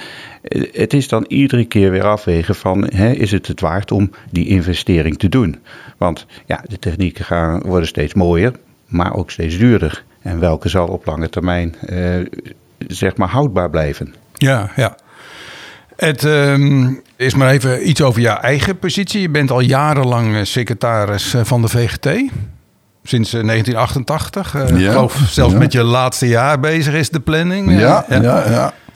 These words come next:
Speaker 3: Final year, hè?
Speaker 2: Ja.
Speaker 3: Final year, ja.
Speaker 2: Heb jij of heeft de V G T belang bij investeringen?
Speaker 3: Eh, Renier, ja en nee. Eh, uiteraard hebben de leden van de vereniging, de leden van de V G T, belang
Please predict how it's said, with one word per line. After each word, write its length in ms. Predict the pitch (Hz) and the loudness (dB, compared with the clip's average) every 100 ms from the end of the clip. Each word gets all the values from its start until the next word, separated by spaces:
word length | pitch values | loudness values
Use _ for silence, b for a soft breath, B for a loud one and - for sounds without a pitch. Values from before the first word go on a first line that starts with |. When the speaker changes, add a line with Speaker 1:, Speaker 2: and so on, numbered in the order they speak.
| _ _ | _ _
Speaker 3:
Final 640 | - - 117 120 117 104 | -8 2 2 4 4 4
year, 320 | 95 107 131 | 4 4 4
hè? 340 | 135 117 110 160 | 2 0 0 2
Speaker 2:
Ja. 220 | 160 107 | 4 4
Speaker 3:
Final 360 | 113 107 87 85 | 4 4 4 2
year, 300 | 87 107 120 | 0 0 2
ja. 60 | |
Speaker 2:
Heb 240 | 120 117 98 | 2 2 0
jij 460 | 135 156 165 151 | 0 2 0 -2
of 220 | - 151 | -2 -2
heeft 200 | 135 147 | 0 -2
de 100 | - | -2
V 240 | 123 156 127 | 0 2 2
G 40 | 123 | 0
T 360 | 208 196 151 120 | 0 0 0 2
belang 400 | 170 123 113 107 | 2 2 2 2
bij 180 | 98 101 | 0 0
investeringen? 800 | 95 95 - 92 87 92 92 85 - | -2 -2 -4 -4 -4 -6 -8 -12 -8
Speaker 3:
Eh, 520 | 90 101 104 101 92 82 | 0 2 4 2 2 2
Renier, 320 | 120 123 113 | 2 4 4
ja 280 | 98 110 113 | 4 4 4
en 120 | 117 | 2
nee. 300 | 92 71 55 - B B B _ | 2 0 -6 -14 B B B _
Eh, 360 | 90 90 92 85 - | 0 2 2 0 -2
uiteraard 540 | - 117 120 120 117 95 | -2 0 2 2 2 2
hebben 220 | 104 101 | 2 2
de 120 | 98 | 2
leden 440 | 104 127 165 147 123 | 4 4 4 2 2
van 180 | 120 | 2
de 100 | 104 | 0
vereniging, 760 | 98 98 98 95 98 95 87 78 | 2 2 4 2 2 0 0 0
de 100 | 92 | 2
leden 300 | 95 117 117 | 4 4 2
van 120 | 110 | 2
de 60 | 98 | 2
V 240 | 110 98 | 0 0
G 40 | 90 | 0
T, 240 | 92 90 | 0 0
belang 380 | 92 95 110 113 | 2 2 4 2